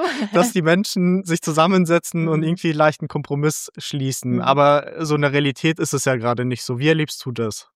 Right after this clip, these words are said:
Speaker 2: Ja, ich hab da auch die Woche noch mal mit meinem Kollegen Corbinian Held drüber geredet. Ähm, der Kollege, der, glaub ich, bei uns am häufigsten im Stadtrat auch ist und über Stadtratsthemen, ähm,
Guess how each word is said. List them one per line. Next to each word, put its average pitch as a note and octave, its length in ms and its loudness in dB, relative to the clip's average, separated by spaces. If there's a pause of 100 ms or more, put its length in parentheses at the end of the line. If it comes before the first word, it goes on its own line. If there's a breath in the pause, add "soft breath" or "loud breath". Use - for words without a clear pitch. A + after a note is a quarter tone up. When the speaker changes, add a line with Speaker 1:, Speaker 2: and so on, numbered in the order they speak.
(200)
Speaker 2:
Ja, F#3+ 340 2 (140)
ich - 160 -4
hab A#3+ 140 -4
da A#3+ 180 4
auch A#3+ 80 -4
die G#3+ 180 -4
Woche A#3 220 0
noch A3+ 120 -2
mal A3 180 2
mit G#3+ 180 -2
meinem G#3 280 0
Kollegen G#3+ 360 -2
Corbinian G#3 480 -2
Held A3+ 280 -6
drüber C#4 220 0
geredet. C4+ 460 -6 (480)
Ähm, A3 320 2
der G3+ 160 2
Kollege, A3 320 -2
der, G#3 120 2
glaub G3+ 220 0
ich, - 160 -4
bei G3 100 2
uns G#3+ 280 0
am F#3+ 220 0
häufigsten A#3+ 640 0
im A3 180 -2
Stadtrat A3+ 560 -2
auch A3+ 240 2
ist A#3+ 260 -4
und G#3 100 -2
über G3+ 200 0
Stadtratsthemen, G#3+ 1160 -2
ähm, G3 400 -4